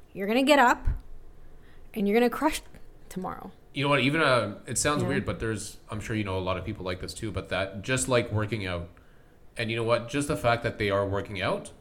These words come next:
Speaker 2: could be something as simple as, like, "You know what? I don't feel good today, but I'm gonna do a workout because that was, that's what makes me feel better."
Speaker 1: That's what makes me feel better.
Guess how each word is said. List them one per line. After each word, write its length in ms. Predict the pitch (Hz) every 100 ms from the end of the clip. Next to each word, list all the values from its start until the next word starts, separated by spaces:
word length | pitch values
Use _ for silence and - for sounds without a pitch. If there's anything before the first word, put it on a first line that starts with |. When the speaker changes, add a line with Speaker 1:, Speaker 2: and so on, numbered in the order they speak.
| -
Speaker 2:
could 200 | - 131
be 140 | 156 139
something 340 | - 120 120
as 120 | 104
simple 300 | - 107 107
as, 280 | 95 92 90
like, 340 | 92 90 87 - -
"You 80 | 113
know 60 |
what? 160 | 120 127
I 40 | 123
don't 120 | 131
feel 120 | 139
good 180 | 107 123
today, 240 | 151 220
but 180 | 180 135
I'm 140 | 110
gonna 180 | 113 117
do 500 | 101 113 110 104 101
a 60 | 95
workout 380 | 107 113 156 151
because 260 | 104 -
that 120 | 98 101
was, 200 | 98 104 -
that's 220 | 113 113
what 120 | 123 104
makes 200 | 101 101
me 60 |
feel 160 | 87 92
better." 120 | 85
Speaker 1:
That's 220 | 269 294
what 80 | 311
makes 180 | 311 311
me 100 | 320
feel 140 | 320 311
better. 320 | 320 208